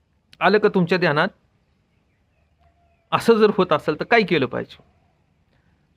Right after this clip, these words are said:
तर तिथं काय, आता इथं गनिमी कावा वापरला पाहिजे मित्रांनो, की प्रत्येक गोष्ट ही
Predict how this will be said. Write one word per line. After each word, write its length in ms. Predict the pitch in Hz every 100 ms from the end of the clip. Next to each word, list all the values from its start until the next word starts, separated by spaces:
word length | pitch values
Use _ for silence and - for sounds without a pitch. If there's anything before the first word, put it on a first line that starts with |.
| _ _
तर 100 | 160 160
तिथं 480 | 196 - 202 190 190 185 _
काय, 300 | 196 208 202 175 - _ _
आता 160 | 160 185
इथं 180 | 214 226
गनिमी 280 | 220 208
कावा 220 | 202 175 160
वापरला 420 | 147 139 131 127
पाहिजे 260 | 123 120
मित्रांनो, 420 | 127 123 - 101 - _ _ _
की 80 | 180
प्रत्येक 440 | 180 202 185 214 208
गोष्ट 300 | 214 - 208
ही 380 | 208 202 185